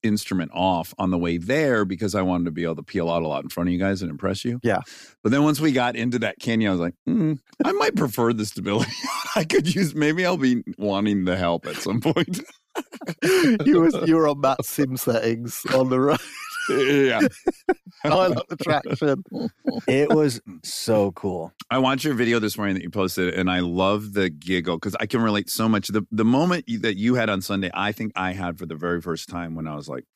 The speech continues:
Speaker 1: fourteen, and my boss took me for a ride in a Z R one. And I just was uncontrollably laughing the whole time.
Speaker 3: I,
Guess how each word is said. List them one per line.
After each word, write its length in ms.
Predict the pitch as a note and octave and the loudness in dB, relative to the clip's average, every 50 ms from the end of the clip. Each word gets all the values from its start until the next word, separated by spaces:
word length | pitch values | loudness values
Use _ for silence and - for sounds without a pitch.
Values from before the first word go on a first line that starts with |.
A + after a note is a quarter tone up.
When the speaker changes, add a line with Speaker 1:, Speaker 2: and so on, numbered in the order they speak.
| _ _ | _ _
Speaker 1:
fourteen, 600 | - - - G2 G2 - - - - G2 F2+ E2+ | -14 -4 -2 0 0 0 -2 -4 -4 -2 -2 -2
and 80 | E2 E2 | -2 -2
my 140 | D#2+ D#2+ | -4 -6
boss 380 | D#2 D2 D#2 E2 E2+ F2+ F2+ - | -6 -4 -4 -2 -2 -2 -4 -4
took 200 | - - F2+ - | -6 -8 -8 -6
me 100 | F#2 F2+ | -6 -8
for 260 | D#2+ - - E2 D#2+ D#2 | -8 -6 -6 -6 -4 -4
a 40 | |
ride 260 | D2+ D2 D2 D2 D2 D2 | -4 -4 -6 -6 -6 -8
in 60 | D2 D2 | -10 -10
a 120 | D2 C#2+ C#2+ | -10 -12 -12
Z 220 | D2 D2+ D#2 D#2+ D#2 | -12 -10 -6 -6 -4
R 200 | D2+ D2 C#2+ C#2+ | -4 -4 -4 -6
one. 340 | C#2 B1+ A#1 A1+ A1+ A#1 - _ _ - - - - - - - _ _ | -8 -10 -12 -14 -16 -18 -20 _ _ -20 -20 -20 -20 -20 -20 -20 _ _
And 200 | G#2+ G#2+ G#2 G2 - - | -2 -2 -2 -2 -4 -8
I 280 | G#2 G#2+ G#2+ G#2+ G2 F2 - _ | -6 -2 -2 -2 -2 -4 -8 _
just 460 | - - - - B2+ B2+ B2 - - | -16 -12 -4 -2 0 0 0 -2 -2
was 200 | B2 A#2 G2 - - | -4 -4 -4 -4 -6
uncontrollably 800 | G#2+ G2+ F#2 F#2 F2+ - F2 E2+ - F2+ F2 E2+ D2+ D2 D#2+ D2 | -4 -4 -4 -2 -4 -6 -8 -8 -6 -4 -4 -4 -4 -4 -6 -8
laughing 500 | C2 C2+ C2 B1 C2 - - - - - | -6 -6 -8 -8 -10 -10 -12 -14 -12 -12
the 60 | D#2 E2 | -12 -12
whole 180 | F2+ F2 - - | -10 -10 -10 -10
time. 360 | - F2 D2 - - - - - | -12 -12 -12 -12 -14 -12 -6 -4
Speaker 3:
I, 100 | D3 | -4